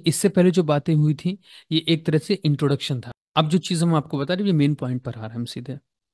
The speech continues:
समझाने में ज़्यादा समय नहीं लगेगा इसको। लो, हाई, लो,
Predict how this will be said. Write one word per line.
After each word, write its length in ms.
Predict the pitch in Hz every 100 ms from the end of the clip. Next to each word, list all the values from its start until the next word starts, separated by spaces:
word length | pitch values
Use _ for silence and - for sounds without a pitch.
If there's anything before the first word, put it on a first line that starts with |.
| -
समझाने 380 | - 123 127 131
में 60 |
ज़्यादा 220 | 123 120
समय 240 | 123 127 123
नहीं 120 | 131
लगेगा 320 | 135 127 -
इसको। 360 | 135 - _ 139
लो, 400 | 135 135 170 208
हाई, 380 | _ 131 123 127 - 139
लो, 460 | 127 131 151 180